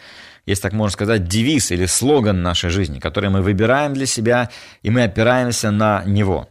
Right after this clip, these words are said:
И у нас должно быть слово от Бога каждый день, каждое мгновение, как откровение, которым мы живем. Наше согласие в завете с Богом имеет огромную силу.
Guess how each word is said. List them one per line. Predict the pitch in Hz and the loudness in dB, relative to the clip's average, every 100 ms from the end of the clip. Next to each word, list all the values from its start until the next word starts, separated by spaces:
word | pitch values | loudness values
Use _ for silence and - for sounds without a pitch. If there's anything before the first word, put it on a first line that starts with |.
| _ | _
И | - | -2
у | 95 | 0
нас | 104 98 | 0 0
должно | 104 113 | 0 0
быть | 113 110 | 0 0
слово | - 127 147 139 | 0 2 2 2
от | - 117 95 | 0 -2 0
Бога | 127 107 80 - | 2 2 0 -4
каждый | 127 135 147 147 | -6 -4 -4 -4
день, | 143 131 78 | -2 -2 -2
каждое | - 131 147 139 139 | 0 0 0 -2 -2
мгновение, | 135 135 113 82 | -2 -2 -2 -4
как | - 104 | -6 -6
откровение, | - - 95 101 160 120 71 - - - - | -6 -4 -2 0 0 0 -4 -10 -20 -14 -6
которым | 104 127 127 113 | -4 0 2 2
мы | 95 110 104 | 2 0 -2
живем. | 98 107 107 76 69 _ | -2 0 2 0 -4 _
Наше | - 98 98 | -4 -4 -2
согласие | 92 104 92 139 151 127 110 | -2 -2 0 0 0 -4 -4
в | 92 | -2
завете | 90 123 123 151 147 117 | 0 2 2 0 0 0
с | - | 0
Богом | 90 101 135 127 123 | 0 2 2 2 -2
имеет | - 104 110 92 - | -2 0 2 0 -2
огромную | 104 87 107 113 95 90 | -2 0 0 2 2 0
силу. | 82 - 73 | -2 -2 -4